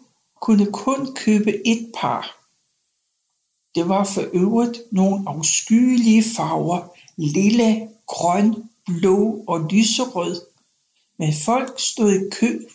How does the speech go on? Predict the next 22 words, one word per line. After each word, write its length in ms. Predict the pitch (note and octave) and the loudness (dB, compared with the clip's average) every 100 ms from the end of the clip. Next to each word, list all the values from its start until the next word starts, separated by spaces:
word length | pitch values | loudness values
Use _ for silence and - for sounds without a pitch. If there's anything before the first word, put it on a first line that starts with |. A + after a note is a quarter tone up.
| - | -6
for 100 | G#3 | -4
at 120 | G#3 | -4
købe 320 | - F#3+ G#3+ | -2 0 0
dem. 280 | A3+ G3 G#3 - _ _ _ _ _ _ _ _ _ _ _ _ _ _ _ _ _ _ _ _ - | 0 -2 -4 -12 _ _ _ _ _ _ _ _ _ _ _ _ _ _ _ _ _ _ _ _ -2
Hvis 240 | G#3 - | 0 -2
kunderne 580 | - C#4+ C#4 C#4+ C#4+ C4+ - | -6 -2 0 0 0 -2 -2
var 160 | G3+ F#3+ | -2 -2
meget 360 | F3 G3+ B3+ | 0 0 2
søde 640 | B3 - G#3 G#3+ A3+ B3 C4 | 0 0 2 4 4 4 2
og 200 | F#3+ - | -2 -2
venlige, 640 | G3 G3 A#3+ A3+ A#3+ B3 - - _ _ - | 0 2 4 6 6 2 0 -14 _ _ -6
så 260 | - D4 C#4+ | -2 0 2
morede 500 | B3+ B3 C4+ C#4+ C#4+ | 2 2 2 0 -2
det 120 | C4+ | -2
os 380 | A3+ A3+ - G#3+ | 0 2 0 2
med 80 | G#3+ | 2
at 180 | G#3 - | 2 0
glemme 720 | G#3 G3 G3 A3 A#3 C#4 C4+ - _ _ _ _ | 0 2 4 4 4 2 -4 -14 _ _ _ _
at 200 | A3 G#3+ - | -2 -2 -2
få 180 | A3+ A#3 | -2 4
en 340 | A3 G3+ - | 4 4 -2
rationeringsmærke. 1300 | E3 D3+ F3 F#3+ G#3 B3+ B3 - F3 D#3 D3+ D#3+ - | -6 -4 -4 0 2 2 0 0 0 0 -2 -6 -10